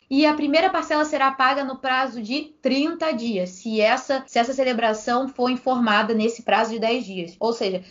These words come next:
se você fizer esse acordo, só no mês que vem que o seu empregado vai receber. Ele não impedirá a concessão e não alterará o valor do seguro-desemprego, mas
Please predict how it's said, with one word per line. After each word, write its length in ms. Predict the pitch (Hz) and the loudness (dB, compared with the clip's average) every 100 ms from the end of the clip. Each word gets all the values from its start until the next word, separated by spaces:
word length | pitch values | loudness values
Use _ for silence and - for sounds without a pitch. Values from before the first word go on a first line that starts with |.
| - | -8
se 120 | 220 | -4
você 140 | 240 | -2
fizer 220 | 262 254 | -2 0
esse 120 | 240 233 | 0 -2
acordo, 440 | 220 247 269 208 | 0 4 4 4
só 200 | - 247 | 2 2
no 120 | 262 | 2
mês 360 | 247 247 302 381 | 2 4 2 0
que 140 | 349 | -6
vem 260 | 240 226 262 | -4 -2 -4
que 80 | 269 | -4
o 40 | |
seu 260 | - 247 233 | -4 -4 -2
empregado 720 | 247 247 240 220 214 226 220 | -2 0 0 2 2 0 0
vai 180 | 214 233 | 0 2
receber. 520 | 254 294 226 165 - | 0 0 0 -2 2
Ele 220 | 294 311 | 2 4
não 160 | 330 392 | 2 2
impedirá 480 | 403 349 311 285 240 | 0 -2 -2 0 -2
a 40 | |
concessão 760 | 247 254 262 254 254 226 180 - - | -4 -8 -8 -8 0 0 0 -4 -8
e 100 | 240 | -2
não 280 | 247 285 370 | 0 2 2
alterará 460 | 370 320 277 233 214 | 2 2 2 4 2
o 80 | 220 | 2
valor 280 | 233 226 | 0 2
do 60 | 220 | -2
seguro-desemprego, 1040 | - 214 220 196 254 277 262 269 302 339 - | -4 -8 -8 -6 -6 -2 4 6 4 0 -4
mas 480 | 269 285 311 302 | 0 0 0 -4